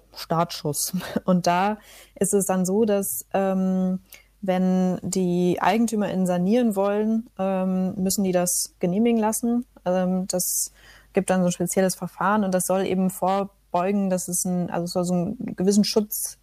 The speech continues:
ähm, liefern vor Luxusmodernisierungen, die gar nicht im Interesse der MieterInnen sind und eben auch den steigenden Mieten, die damit einhergehen. Genau, das ist so die eine Sache. Ähm, das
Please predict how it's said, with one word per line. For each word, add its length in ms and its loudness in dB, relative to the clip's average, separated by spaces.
ähm, 440 0
liefern 720 0
vor 640 0
Luxusmodernisierungen, 1700 0
die 100 -4
gar 160 0
nicht 140 -4
im 80 -2
Interesse 400 -2
der 100 2
MieterInnen 460 0
sind 340 0
und 200 2
eben 180 4
auch 160 0
den 160 0
steigenden 400 2
Mieten, 260 -2
die 80 0
damit 460 -4
einhergehen. 760 -2
Genau, 360 2
das 180 0
ist 100 0
so 80 2
die 140 2
eine 220 2
Sache. 400 0
Ähm, 720 2
das 460 -2